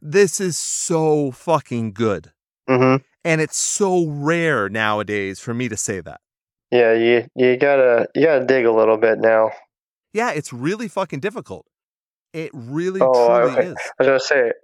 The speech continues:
Speaker 2: I remember you posting this. I just wanna make sure this was the same one. Yep.
Speaker 1: Oh, there, there's a bunch. Yeah, there's actually, there's been a few lately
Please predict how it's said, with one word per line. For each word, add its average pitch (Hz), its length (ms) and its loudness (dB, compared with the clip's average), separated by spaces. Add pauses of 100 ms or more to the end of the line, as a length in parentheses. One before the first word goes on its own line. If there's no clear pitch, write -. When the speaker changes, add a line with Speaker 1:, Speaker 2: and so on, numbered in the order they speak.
Speaker 2:
I 123 60 2
remember 131 340 0
you 117 120 -4
posting 123 440 -2
this. 110 200 -4
I 113 60 0
just 113 100 -4
wanna 113 140 0
make 113 180 -2
sure 117 240 -2
this 113 220 -6
was 117 140 -4
the 110 60 -8
same 113 280 -6
one. 113 240 -6 (500)
Yep. - 180 2 (400)
Speaker 1:
Oh, 185 380 4 (240)
there, 170 220 2
there's 185 220 2
a 190 60 2
bunch. 170 380 2
Yeah, 156 220 2
there's 139 220 -4
actually, 220 320 -4
there's 156 160 -6
been 226 160 -2
a 208 80 -2
few 202 260 -4
lately 104 560 -4